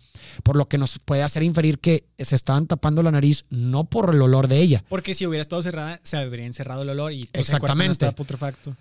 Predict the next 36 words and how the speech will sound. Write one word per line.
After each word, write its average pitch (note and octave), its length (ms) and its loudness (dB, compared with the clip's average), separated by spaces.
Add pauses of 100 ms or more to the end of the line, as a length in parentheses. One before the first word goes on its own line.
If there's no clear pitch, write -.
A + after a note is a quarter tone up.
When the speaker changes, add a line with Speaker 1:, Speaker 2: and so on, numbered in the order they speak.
Speaker 2:
Ok. C3 160 -12 (320)
Speaker 1:
Ento-, D#3 360 2
sino D#3+ 360 2
por C#3+ 180 4
otra C#3+ 220 0
cosa. F#3 280 2
Y C3+ 60 0
creo D3 180 0
que E3 240 0 (220)
esa D#3 260 2
otra D#3 220 0
cosa D3+ 240 -2
es C#3 60 -2
lo D#3 160 2
que D3 140 0
hace C3 220 0
que C#3+ 100 -4
tenga C#3 180 -2
sentido C#3 400 2
que - 80 0
hayan C3+ 120 4
entrado B2+ 200 0
los B2 100 2
bomberos. A#2+ 440 0 (320)
Gas. E3 320 -2 (680)
Speaker 2:
Ok. - 80 -16
Speaker 1:
Yo C#3+ 180 2
creo D3 180 2
que D3 100 2
él, C#3+ 100 2 (120)
yo C3+ 160 2
creo D3 160 -2
que E3+ 240 0 (220)
George C3 400 2
se - 280 2
suicida. B2 480 2